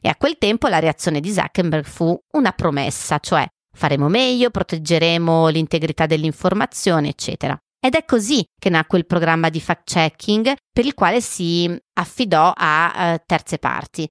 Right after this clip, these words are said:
In pratica una iniziativa per ripulire un po' la reputazione di Meta più che le sue piattaforme. Il programma non era perfetto, certo, però almeno era un bel passo avanti rispetto a prima. Ci sono poi stati altri segnali lungo il percorso, ma andiamo fast forward, torniamo al duemilaventicinque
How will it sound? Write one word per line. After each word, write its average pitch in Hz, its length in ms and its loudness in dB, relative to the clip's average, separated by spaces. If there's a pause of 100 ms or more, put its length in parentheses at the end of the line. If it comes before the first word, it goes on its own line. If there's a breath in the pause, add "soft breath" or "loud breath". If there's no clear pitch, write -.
In 262 120 0
pratica 262 520 2
una 208 160 0
iniziativa 233 520 0
per 196 180 2
ripulire 202 480 0
un 180 120 2
po' 190 160 0
la 175 120 2
reputazione 185 840 0
di 175 120 0
Meta 170 340 0
più 165 140 -4
che 175 300 0
le 165 160 0
sue 156 160 0
piattaforme. 165 800 0 (200)
Il 214 140 -2
programma 160 400 2
non 156 160 2
era 165 120 4 (100)
perfetto, - 600 0
certo, 170 400 -2
però 160 260 0
almeno 165 400 2
era 156 300 2
un 147 180 -4
bel 151 180 0
passo - 320 -2
avanti 143 420 0
rispetto - 600 -4
a - 180 -8
prima. 143 380 -2 (120)
Ci - 120 0
sono 294 260 0
poi 226 140 0
stati 202 440 -2
altri 170 360 -2
segnali 165 520 0
lungo 170 280 2
il 208 100 -2
percorso, 285 540 0
ma 170 100 0
andiamo 170 340 2
fast - 320 -2
forward, 247 560 2
torniamo 202 380 0
al 185 100 0
duemilaventicinque 226 1160 0